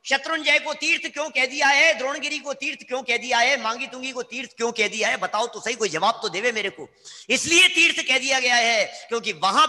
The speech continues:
बैठ करके अनेक जीवों ने अपने आत्मा की आराधना की और निर्वाण की प्राप्ति की,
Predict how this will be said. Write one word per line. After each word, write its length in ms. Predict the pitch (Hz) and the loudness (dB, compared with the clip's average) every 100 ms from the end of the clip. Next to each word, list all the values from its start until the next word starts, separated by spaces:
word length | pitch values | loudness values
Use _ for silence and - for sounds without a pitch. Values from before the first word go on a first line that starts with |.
| 214 | 4
बैठ 220 | 226 233 | 2 2
करके 300 | 240 220 226 | -2 -2 0
अनेक 420 | 185 175 285 - | -2 2 2 2
जीवों 300 | 208 247 233 | -2 -4 -4
ने 80 | 226 | -2
अपने 220 | 208 196 175 | -2 -2 0
आत्मा 420 | 170 - 226 208 | 0 0 -2 -4
की 140 | 190 180 | -2 0
आराधना 460 | 175 190 180 165 | 2 0 -2 -8
की 160 | 160 175 | -8 -10
और 120 | 160 | -10
निर्वाण 340 | 156 151 196 | -10 -6 -6
की 140 | 190 147 | -6 -16
प्राप्ति 380 | - 139 _ 131 | -12 -12 _ -20
की, 220 | _ 127 | _ -20